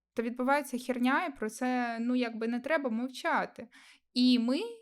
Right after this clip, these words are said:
як громадяни України, маємо право висловити свою громадянську якусь позицію і ставлення до цього. І мені б не хотілося, щоб в інформаційному пр-,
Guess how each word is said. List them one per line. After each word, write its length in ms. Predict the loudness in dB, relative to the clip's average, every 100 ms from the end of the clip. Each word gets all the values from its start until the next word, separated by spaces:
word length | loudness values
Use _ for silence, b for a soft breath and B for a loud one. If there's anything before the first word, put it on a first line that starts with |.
| -8
як 180 | -6
громадяни 500 | -2 0 0 0 -2
України, 380 | -4 -6 -6 -4
маємо 380 | -2 -2 -2 -4
право 720 | -2 -2 0 0 0 0 -2 -2
висловити 480 | -4 -2 -4 -4 -6
свою 240 | -4 0
громадянську 680 | 2 0 0 -2 -2 -4 -6
якусь 240 | -4 -6
позицію 580 | -6 -6 -4 -4 -4 -6
і 40 |
ставлення 480 | -4 -2 -2 -2 -2
до 120 | -4
цього. 440 | -6 -6 -4 -4 -8 B B B
І 100 | -4
мені 220 | -4 -4
б 40 | -4
не 100 | -6
хотілося, 440 | -10 -6 -4 -2 -6
щоб 140 | -6
в 40 |
інформаційному 760 | -6 -6 -2 2 2 0 -4 -4
пр-, 140 | -6